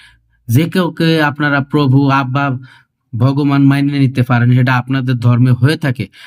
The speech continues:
আমি এই ধর্ম নিয়ে কোনো কথা বলতে চাই না, আমি just আপনার কয়েকটি কথার উদাহরণ দেব। আপনি বলতেছেন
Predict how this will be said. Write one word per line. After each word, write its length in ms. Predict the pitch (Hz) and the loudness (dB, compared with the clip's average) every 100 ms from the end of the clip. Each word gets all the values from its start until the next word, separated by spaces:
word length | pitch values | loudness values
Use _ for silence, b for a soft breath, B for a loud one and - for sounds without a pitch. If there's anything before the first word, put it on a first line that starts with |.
| B | B
আমি 220 | 127 147 | -2 0
এই 220 | 180 175 156 | 0 0 2
ধর্ম 360 | 120 131 156 | 2 2 2
নিয়ে 220 | 160 151 | 2 0
কোনো 240 | 139 139 135 | 0 -2 -2
কথা 280 | 135 127 117 | -2 -2 -2
বলতে 320 | 113 113 117 | -2 -4 -4
চাই 180 | 135 131 | -2 -2
না, 160 | 147 139 B B | -4 -8 B B
আমি 240 | 123 156 185 | -4 -2 -2
just 340 | 175 170 - | -2 -6 -6
আপনার 440 | 123 131 156 160 151 | -6 -4 -2 -2 -2
কয়েকটি 520 | 147 139 139 - 151 | -2 -2 -2 -6 -6
কথার 340 | 143 127 131 131 | -2 -2 -2 -2
উদাহরণ 460 | 139 120 139 156 131 | -2 0 0 0 -2
দেব। 340 | 113 107 160 - B B B 135 | -2 -2 -4 -6 B B B -6
আপনি 320 | 135 185 190 | -6 0 0
বলতেছেন 800 | 165 160 165 165 - 147 160 | 0 -2 -2 -4 -2 -2 -4